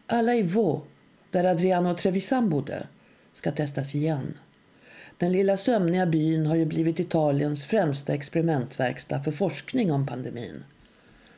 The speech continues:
Så var det också här som man först fick handfasta bevis på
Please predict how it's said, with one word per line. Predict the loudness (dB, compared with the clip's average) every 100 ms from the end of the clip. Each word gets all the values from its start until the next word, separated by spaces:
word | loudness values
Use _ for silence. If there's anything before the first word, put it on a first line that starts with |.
| _
Så | -6
var | 0 0
det | 2
också | 0 -2
här | -2 0 -2
som | -4 -2
man | -2
först | 0 -2 -2
fick | -4 -6 -2
handfasta | -2 0 0 -2 -2 0
bevis | 0 0 -2 -4
på | -4 -4 -4